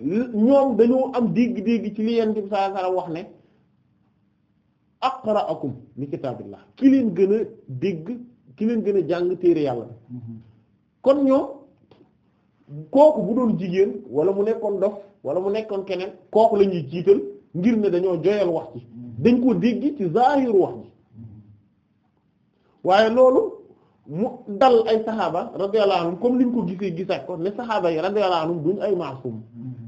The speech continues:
Tegtalewul ne mboolem àttee diine yi xam nañ ko. Déedéet. Waaye buñ leen jëlee ci seen ensemble ñoo gën a xam àttee diine ji. Te ñoo gën a xam diine ji te fañ yegg ci Yàlla ñii ci def yegguñu fa.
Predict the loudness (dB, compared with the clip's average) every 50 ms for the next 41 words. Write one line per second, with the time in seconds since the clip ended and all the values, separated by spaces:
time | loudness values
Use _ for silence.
0 | -18 -6 _ 0 0 0 2 2 4 4 6 4 4 4 4 2 2 4 8 8
1 | 10 10 8 6 0 -4 -6 -6 -6 -6 -6 -4 -4 -4 -4 -2 -4 -4 -4 -6
2 | -6 -4 -4 -4 -4 -6 -8 -12 -16 -18 -16 -16 -14 -14 -14 -16 -16 _ 0 0
3 | 2 2 2 0 -2 -10 -20 -20 _ _ _ _ _ _ _ -2 2 2 2 4
4 | 2 0 2 2 0 0 -2 -2 0 0 -2 -2 -4 -8 -8 -6 -6 -6 -8 -8
5 | -8 -8 -6 -6 -8 -8 -6 -6 -6 -4 -2 -2 0 2 2 0 0 0 -4 -8
6 | -10 -10 -10 -8 -8 -8 -6 -6 -6 -8 -8 -10 -12 -18 -20 -20 -18 -18 -16 -18
7 | -20 -20 -20 _ _ _ _ _ _ -6 -2 -2 -2 2 2 2 2 2 -2 -4
8 | -6 -6 -6 -6 -2 -2 -2 -2 -2 -6 -6 -6 -4 -4 -2 -2 -2 -2 -4 -8
9 | -8 -6 -4 -4 -2 -2 -2 -2 -4 -4 -4 -6 -6 -6 -6 -6 -4 -4 -4 -4
10 | -6 -8 -10 -14